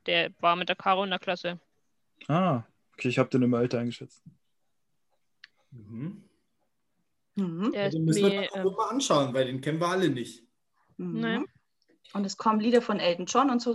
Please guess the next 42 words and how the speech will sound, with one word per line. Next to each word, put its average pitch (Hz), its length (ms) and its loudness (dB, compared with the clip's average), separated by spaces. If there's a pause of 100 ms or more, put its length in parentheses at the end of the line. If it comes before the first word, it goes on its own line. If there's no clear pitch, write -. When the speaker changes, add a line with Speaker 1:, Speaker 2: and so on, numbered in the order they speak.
Speaker 4:
und 214 120 -4
so 214 80 -8
weiter 208 240 -2
mit 190 120 -4
vor. 196 120 -4
Also 196 220 -2
wie 233 80 -2
gesagt, 214 360 -6
äh, 180 220 -4
Lieder, 226 320 2
die 220 100 -2
ihr 185 80 0
durchaus 202 380 -2
kennt, 254 320 0 (560)
Speaker 2:
Aber 123 120 2
Speaker 4:
aber 190 140 4
die 190 80 0
Speaker 2:
Timmy, 190 160 8
Speaker 4:
halt 160 80 6
ganz 147 180 6
Speaker 2:
es 147 100 8
ist - 60 6
ein 160 120 10
Speaker 4:
anders 160 100 10
Speaker 2:
Musical. 214 220 8
Speaker 4:
eingesetzt - 100 2
sind. 139 220 6
Speaker 2:
Musicals 165 600 4
gefallen 151 440 4
dir 143 80 4
doch 117 180 0
nicht. 123 240 -4 (520)
Speaker 3:
Ja, 214 280 -2 (680)
ähm, 165 440 -2 (400)
wir 151 180 -2
hatten 185 240 -2
ja 185 60 0
das 165 220 -4
mit 160 160 -4
diesem, 151 440 -2
äh, 139 100 -6
Kuri-, 156 560 0